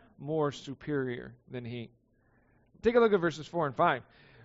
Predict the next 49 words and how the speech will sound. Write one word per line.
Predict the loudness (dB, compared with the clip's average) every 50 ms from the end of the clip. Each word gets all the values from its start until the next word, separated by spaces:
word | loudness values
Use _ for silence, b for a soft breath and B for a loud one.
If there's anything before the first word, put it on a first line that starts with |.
| b b
"Joseph | 8 10 10 10 8 6 6 6 8
also | 8 10 10 8 8 6 6
went | 6 6 2 4 6
up | 6 6 6 6
from | 2 -2 0 4
Galilee | 6 8 8 8 8 8 6 6 8
out | 8 8 8
of | 6 4
the | 2
city | 2 2 0 2 2 2
of | 2
Nazareth | 2 2 2 4 2 2 0 0 -2 0 0
into | 0 0 0 -2 -4
Judea | -4 -4 -2 2 4 4 4 4 2 0
to | -2 -2 -2 -2
the | -2
city | -4 -4 -4 -2 0 0
of | -2 -2
David, | -2 -2 -2 0 0 -2 -2 -4 -6 -12 _ _ _ _ _ _
which | -12 -12 -12
is | -12 -14
called | -2 2 2 2 2 2
Bethlehem, | 0 0 0 0 -4 -6 -4 -4 -4 -6 -6 -8 -10 -14 _ b b b b b b b b
because | -12 0 2 2 2 4 2
he | 0 0
was | 0 0 0
of | 0 0
the | 0 -2
house | 0 2 2 2 2 0 -4
and | -8 -6
lineage | -6 -6 -6 -6 -8 -8 -8 -10
of | -8 -2
David, | 0 0 0 0 0 -2 -2 -2 -4 -8 -14
to | -10
be | -6 -4 -2
registered | 0 0 0 0 -2 -6 -8 -6 -4
with | -4 -6 -4
Mary, | -4 -2 -2 0 0 -2 -2
his | -4 -6 -8 -8
betrothed | -10 -10 -4 -2 0 0 0 0 -2 -2
wife, | -2 0 0 0 -4 -6 _ _ _
who | -10 -8 -4
was | -2 -2 -4 -4 -6
with | -6 -4 -2 -2 -2 -4 -6 b b b b b b b b _ _ _
child." | -6 -2 0 2 2 2 0 -2
We'll | -6 -10 -14
stop | -4 0 0 2 2 0
right | -2 -4 -6 -4
there. | -4 -6 -6 -6 -8